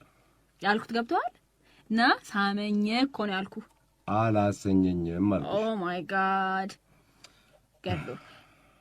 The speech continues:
Speaker 1: የሆነ ነገር ሆነሃል። አይንህ ቀልቷል።
Speaker 2: ጣፋጭ፣ ትወጂኛለሽ?
Speaker 1: በጣም ነው ገድሉዬ፣ በጣም። እንዳው ምን እያሰብኩ እንደመጣ ታውቃለህ?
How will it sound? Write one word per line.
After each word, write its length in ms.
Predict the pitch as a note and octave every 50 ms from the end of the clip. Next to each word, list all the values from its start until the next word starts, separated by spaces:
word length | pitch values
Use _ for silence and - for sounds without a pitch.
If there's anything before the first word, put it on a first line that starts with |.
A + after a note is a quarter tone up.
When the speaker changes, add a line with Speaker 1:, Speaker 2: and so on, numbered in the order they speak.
| _ _ _ _ _ _ -
Speaker 1:
የሆነ 440 | B3+ D4 D#4+ F#4+ A4 B4+ C5+ C5+ A#4+ D4+
ነገር 240 | B3 A#3 G3+ G3+ G3+
ሆነሃል። 320 | G#3 A3 G#3+ A3+ A3+ A3+ A3
አይንህ 260 | G#3+ A#3 A#3+ B3 A#3+
ቀልቷል። 380 | - - B3+ - - - - - - _ - _ _ _ _ _ _ _ _ _ _ _
Speaker 2:
ጣፋጭ፣ 340 | - - - - - - - - - _ _ _ _ _ _ _ _ _ _ _ _ _ _ _
ትወጂኛለሽ? 640 | - - F#2 - - - D#2+ E2 D#2 D2+ B1+ - - - _ _ _ _
Speaker 1:
በጣም 480 | - A#3 A3+ A3+ - - - - D4+ C4
ነው 120 | B3 B3 B3+ B3
ገድሉዬ፣ 380 | G#3+ A3 G#3+ G3+ G3 G#3 F#3+ - G#3 A#3 - - - - _ _ _ _ _ _
በጣም። 560 | C#4 C4+ D4 D4+ D4 D4 D4 - B3 A#3+ A#3 A#3 A#3 - - - - - - - _ _ _
እንዳው 240 | A3+ A#3 G#3+ G#3 G#3+
ምን 140 | G#3+ A3 G#3+
እያሰብኩ 500 | G#3 G3+ G#3 G#3 A3+ - A3+ G3+ G3+ _ -
እንደመጣ 340 | A3 G3+ G#3 G#3+ A3 - -
ታውቃለህ? 480 | A#3 B3 C4+ C#4+ - - G#4+ D5 -